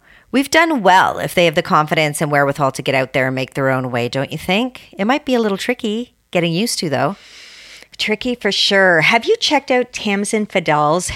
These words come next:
Speaker 2: Instagram page there?
Speaker 1: No,
Speaker 2: Yes.
Speaker 1: no.
Speaker 2: Yeah, she's a public figure, journalist,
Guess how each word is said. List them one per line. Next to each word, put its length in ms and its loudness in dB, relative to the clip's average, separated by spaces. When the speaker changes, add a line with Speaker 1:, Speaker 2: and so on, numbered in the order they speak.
Speaker 2:
Instagram 520 -4
page 280 -6
there? 120 0
Speaker 1:
No, 300 6
Speaker 2:
Yes. 160 -2
Speaker 1:
no. 280 2
Speaker 2:
Yeah, 200 0
she's 240 -4
a 60 -2
public 380 -2
figure, 360 0
journalist, 720 0